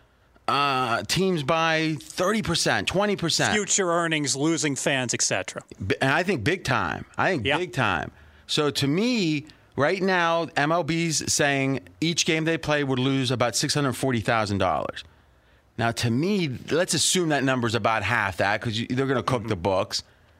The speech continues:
Speaker 1: That still means they wanna play the least number of games. So baseball has the right to say, "We're gonna play X games." And based on the March agreement, players are gonna have to go along with it. They want X to be as small as possible if they're gonna lose per game, but they still wanna get to the postseason.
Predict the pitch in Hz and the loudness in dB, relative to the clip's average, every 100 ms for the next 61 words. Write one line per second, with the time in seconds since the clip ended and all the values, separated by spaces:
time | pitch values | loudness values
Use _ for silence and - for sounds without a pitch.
0 | _ 165 160 269 285 214 160 175 175 165 | _ -2 0 0 2 0 0 0 0 0
1 | 175 160 170 180 180 170 165 151 202 98 | 0 0 0 0 0 0 0 0 0 -2
2 | - - _ _ _ - 151 117 180 202 | -8 -20 _ _ _ -4 -2 0 0 0
3 | - 190 165 180 139 147 160 151 131 120 | 0 2 2 0 0 0 0 0 -2 0
4 | 165 151 117 104 98 - _ _ _ _ | 2 2 2 0 -2 -8 _ _ _ _
5 | _ _ - 139 175 135 147 127 165 160 | _ _ -2 0 2 2 0 2 0 2
6 | - 160 127 85 - - _ _ _ 135 | 0 0 0 -2 -6 -14 _ _ _ 0
7 | 143 139 135 - 120 160 170 156 160 160 | 2 0 -2 -4 -2 0 0 2 2 0
8 | 139 190 247 220 - - 170 165 160 160 | 0 0 0 0 -2 0 0 0 0 0
9 | 165 156 160 170 185 127 95 87 - - | 0 0 0 2 2 0 0 -4 -6 -16
10 | _ _ _ _ _ _ _ _ _ _ | _ _ _ _ _ _ _ _ _ _
11 | 113 151 175 180 170 147 165 - 147 147 | -4 0 2 2 2 0 0 0 0 2
12 | 131 - 156 143 131 - 175 185 - 139 | 2 2 2 2 0 0 0 0 -2 -2
13 | 135 117 131 139 131 143 110 143 127 175 | 0 0 0 0 2 0 -2 -2 0 0
14 | 139 113 123 - 151 139 120 120 117 131 | 2 0 0 0 0 2 0 -2 -2 0
15 | 117 - 165 117 73 | 0 0 0 0 -2